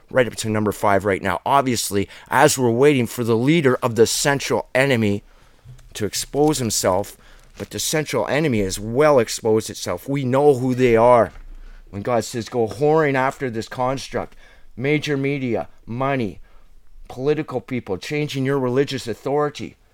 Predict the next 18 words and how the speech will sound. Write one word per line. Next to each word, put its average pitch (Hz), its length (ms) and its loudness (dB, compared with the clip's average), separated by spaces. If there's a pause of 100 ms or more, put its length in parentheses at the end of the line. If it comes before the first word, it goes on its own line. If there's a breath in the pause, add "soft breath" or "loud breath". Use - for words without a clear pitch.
(380 soft breath)
And 92 140 -8
we 98 100 -6
know 113 220 -2
the 113 80 -2
big 123 320 -2
ten 107 300 -4
here. 87 320 -8 (320)
Revelation 120 640 -10
chapter 110 400 -10
seventeen. 95 800 -10 (460 soft breath)
Ten 139 260 -8
kings 139 420 -10
with 104 240 -10
no 110 160 -4
sovereign 127 560 -4
kingdom. 123 420 -6 (200 loud breath)
That 120 200 -4
means 127 280 -4